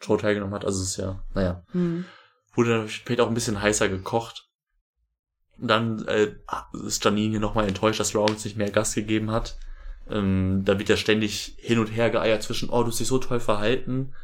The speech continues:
Speaker 1: zum Beispiel einem Joni gegenüber, und dann aber an Lawrence, „Ah, du hast dich aber nicht gut verhalten, du hättest mehr Gas geben müssen.“
Speaker 2: Klar.
Speaker 1: Naja, äh, kann, kann sich die Show auch nicht so ganz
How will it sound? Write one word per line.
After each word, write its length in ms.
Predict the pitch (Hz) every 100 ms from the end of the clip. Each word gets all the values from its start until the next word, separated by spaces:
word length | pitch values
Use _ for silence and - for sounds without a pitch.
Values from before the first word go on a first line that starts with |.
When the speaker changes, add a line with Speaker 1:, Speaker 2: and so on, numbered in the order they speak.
| -
Speaker 1:
zum 140 | - -
Beispiel 260 | 113 104
einem 200 | - 101
Joni 260 | 98 110 117
gegenüber, 680 | 113 110 110 110 107 104 - - -
und 140 | 113 113
dann 80 | 104
aber 160 | 104
an 180 | 104 104
Lawrence, 440 | 104 104 107 107 -
„Ah, 60 |
du 60 | 104
hast 140 | -
dich 60 | 104
aber 80 | 107
nicht 180 | 110 -
gut 100 | 110
verhalten, 300 | 101 101 104
du 60 |
hättest 180 | 101 -
mehr 140 | 104
Gas 200 | 104 98
geben 200 | - 104
müssen.“ 360 | 107 - 110 - _ _ _ _ _ _
Speaker 2:
Klar. 340 | - 175 175 _
Speaker 1:
Naja, 360 | - 190 87 87 _ - _ -
äh, 180 | 101 95
kann, 520 | 104 107 104 - - _ -
kann 200 | 110 107
sich 180 | 101 -
die 120 | 107
Show 160 | - 107
auch 80 | 104
nicht 100 | 113
so 100 | 110
ganz 360 | 113 120 -